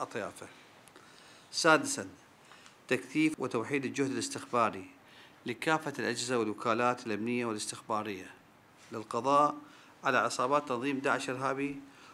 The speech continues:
وضرب قادته وخلاياه النائمة. التعاون مهم جدًا في هذه المرحلة. سابعًا، الاستمرار بالنهج التعرضي الذي يبني وفق المعلومات الاستخبارية دقيقة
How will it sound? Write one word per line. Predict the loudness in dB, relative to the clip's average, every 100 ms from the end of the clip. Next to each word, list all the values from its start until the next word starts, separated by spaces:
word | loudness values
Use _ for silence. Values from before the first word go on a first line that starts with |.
| -6
وضرب | 2 4 4 2
قادته | 0 0 -4 0 2
وخلاياه | 0 -2 0 2 2 2
النائمة. | 0 -2 -2 -2 -6 -12 -18 -20 -20 -20 -20 -20 -14
التعاون | -14 2 6 8 8 8
مهم | 6 4
جدًا | 0 -2 -2 -2 -4 -4
في | -4 -2
هذه | 0 0 0
المرحلة. | -2 -4 -6 -10 -12 -18 -20 -20 -20 -20 -20 -20 -20 -20 -16
سابعًا، | -6 4 4 6 0 -2 -10 -20 -20 -20 -20 -20 -20 -20 -4
الاستمرار | 0 0 0 4 8 8
بالنهج | 6 6 4 4
التعرضي | -2 6 8 8 6 4 4 4 2 0
الذي | 0 0
يبني | 0 2 2 2
وفق | 0 -4 -2
المعلومات | 0 2 2 0
الاستخبارية | -2 -8 0 0 2 0
دقيقة | -2 -4 -4 -6 -6 -10